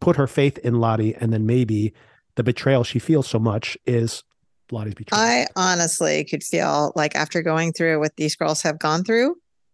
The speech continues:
Speaker 2: wanting to just be left alone for the rest of your life.
Speaker 1: <laughs> Forever. <laughs> It could be general. Yes.
Speaker 2: Yeah, I think that's a totally <laughs> acceptable outcome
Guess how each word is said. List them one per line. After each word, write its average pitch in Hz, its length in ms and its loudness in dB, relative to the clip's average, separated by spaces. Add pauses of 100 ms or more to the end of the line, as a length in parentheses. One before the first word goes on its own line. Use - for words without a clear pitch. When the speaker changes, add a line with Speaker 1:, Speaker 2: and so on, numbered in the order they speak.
(100)
Speaker 2:
wanting 180 240 0
to 165 80 0
just 165 240 -2
be 151 80 -2
left 147 240 -2
alone 147 240 -2
for 151 100 -4
the 143 100 -2
rest 139 340 0
of 151 100 -2
your 151 120 0
life. - 420 -2
Speaker 1:
<laughs> - 60 -20
Forever. 117 640 0
<laughs> - 40 -4 (460)
It - 80 -4
could 190 160 -2
be 147 100 0
general. 113 460 -2
Yes. 117 340 -4
Speaker 2:
Yeah, 220 280 -4 (100)
I 190 80 0
think 196 160 -2
that's 190 160 0
a 202 60 -2
totally 180 400 0
<laughs> 196 60 -2
acceptable 220 680 0
outcome 233 720 -2